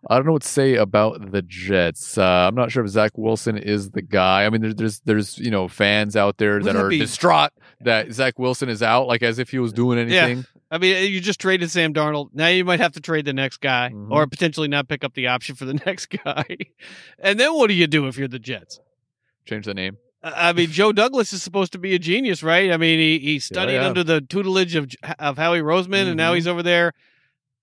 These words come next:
Speaker 2: You know, wi-,
Speaker 1: The
Speaker 2: and he
Speaker 1: Howie Roseman tree is huge.
Speaker 2: and he's making,
Speaker 1: It's
Speaker 2: he's
Speaker 1: almost like the
Speaker 2: making,
Speaker 1: Andy Reid tree.
Speaker 2: yeah, exactly. He's
Speaker 1: Yeah.
Speaker 2: making the Dave Gettleman of the New York Giants look like a competent general manager. That's how bad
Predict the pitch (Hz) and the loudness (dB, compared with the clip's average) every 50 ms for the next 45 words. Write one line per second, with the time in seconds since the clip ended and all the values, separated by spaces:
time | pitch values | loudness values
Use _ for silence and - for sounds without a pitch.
0 | _ _ - 185 175 156 139 131 135 156 170 143 135 131 147 156 190 180 151 160 | _ _ 0 2 2 2 0 0 0 -2 0 2 2 2 4 2 2 2 2 2
1 | 208 214 160 156 127 - 135 135 123 107 147 170 185 - - - _ _ - 180 | 2 2 0 -2 -6 -4 -2 -2 -2 -2 -2 -2 -2 -2 -4 -10 _ _ -4 -2
2 | 185 185 - 220 220 196 196 226 233 214 - 226 208 190 143 160 190 - 185 160 | 0 0 0 -2 -4 -2 -2 -2 -2 -2 -2 -4 -2 -2 -2 -2 0 -2 0 0
3 | 175 - 165 156 151 160 160 151 143 147 180 190 160 190 214 196 156 156 160 170 | 0 2 2 4 4 2 2 2 0 0 0 0 2 2 2 2 2 -2 -8 -12
4 | 165 160 180 185 202 214 208 180 160 165 147 135 214 214 190 196 190 180 175 160 | -8 -2 2 2 2 2 0 -2 -4 -2 0 0 0 0 0 0 -2 -4 -2 0
5 | 175 185 180 170 156 165 180 202 208 185 175 165 160 151 151 139 _ _ _ _ | 0 0 0 0 0 0 0 0 0 0 -2 -2 -2 -2 -6 -8 _ _ _ _
6 | _ _ - 160 160 165 170 175 180 180 180 180 156 151 185 180 196 208 185 151 | _ _ -4 -4 -2 -2 0 0 2 2 2 2 2 2 0 2 2 0 -2 -4
7 | 156 170 175 156 - 175 170 151 139 139 - - 180 180 180 160 190 175 165 151 | -2 -2 -2 -2 0 -2 -2 -2 -2 -10 -8 0 2 2 2 2 -2 -4 -4 0
8 | 165 175 170 160 156 147 160 185 233 233 - 147 147 147 160 170 - 170 156 143 | 0 0 0 0 -2 0 0 0 0 0 -2 -2 -2 0 0 0 2 0 -2 -2
9 | 143 131 160 160 156 156 156 151 143 | 0 0 2 4 4 4 4 2 0